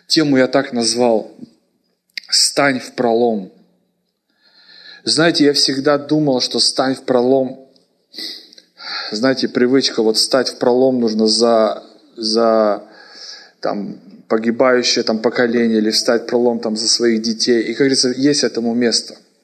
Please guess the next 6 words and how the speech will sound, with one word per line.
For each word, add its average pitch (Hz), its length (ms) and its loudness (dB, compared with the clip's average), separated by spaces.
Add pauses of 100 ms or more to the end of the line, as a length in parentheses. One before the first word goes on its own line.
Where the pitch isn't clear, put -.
(640)
Но 127 120 0
вообще, 143 380 2
если 143 220 0
я 135 160 2
пошёл 151 520 0
просто, 135 580 0